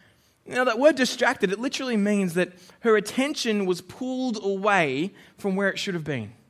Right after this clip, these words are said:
That's what distracted kind of means there. Her,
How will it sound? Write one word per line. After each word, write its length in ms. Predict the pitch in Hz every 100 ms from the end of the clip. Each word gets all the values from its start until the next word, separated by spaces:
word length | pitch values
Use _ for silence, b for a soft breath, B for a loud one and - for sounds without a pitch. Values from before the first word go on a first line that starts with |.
| _ _ _ _ _ _ _ -
That's 60 |
what 100 | 233
distracted 680 | 226 - - 220 - 208 175
kind 180 | 226 196
of 60 |
means 340 | 196 247 262 185
there. 180 | 135
Her, 160 | 117